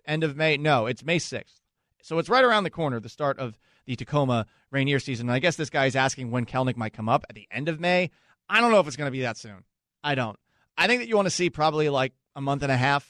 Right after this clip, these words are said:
of Kelenic at the minor league level, at the triple A level specifically, because you can't rush this as much as I want to. And I really wanna rush it.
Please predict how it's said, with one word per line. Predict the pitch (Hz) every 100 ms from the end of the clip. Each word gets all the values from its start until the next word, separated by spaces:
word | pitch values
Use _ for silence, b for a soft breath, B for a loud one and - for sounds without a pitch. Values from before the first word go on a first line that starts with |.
| _
of | 131
Kelenic | - 147 147
at | 139
the | 131
minor | 131 135
league | 135 131
level, | 135 139 135 _ _ _ _ _ _ _
at | 123
the | 139
triple | - 156 147
A | 143
level | 143 135
specifically, | - 131 139 131 139 143 131 - _
because | 165 175 170 139 - _ _ _ _ _
you | 208
can't | 330 262
rush | 226
this | - - _ _ _ _ _ _ _ _ _ _
as | 165
much | 214
as | 160
I | 160
want | 143 131
to. | - 90 _
And | 196 220
I |
really | 208 240 202
wanna | 175 160
rush | 139 131
it. | 90